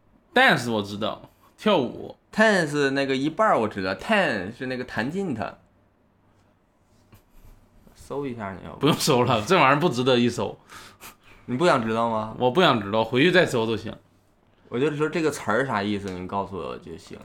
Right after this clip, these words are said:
Speaker 2: 再一个就是大家还是可以继续点歌的啊，劝劝大家呀。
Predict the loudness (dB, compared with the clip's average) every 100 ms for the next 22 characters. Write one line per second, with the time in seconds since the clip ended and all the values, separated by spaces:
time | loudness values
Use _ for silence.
0 | -16 -4 -2 -2 -6 -2 0 2 0 0
1 | -2 -4 -2 -2 0 -2 -4 -4 -2 -2
2 | -2 -2 -2 -4 -8 -6 -2 -2 -2 -2
3 | -2 -2 -2 -4 -8 _ _ _ _ _
4 | _ _ _ _ _ _ _ _ _ _
5 | _ _ _ _ _ _ _ _ _ -10
6 | -8 -6 -6 -6 -8 -10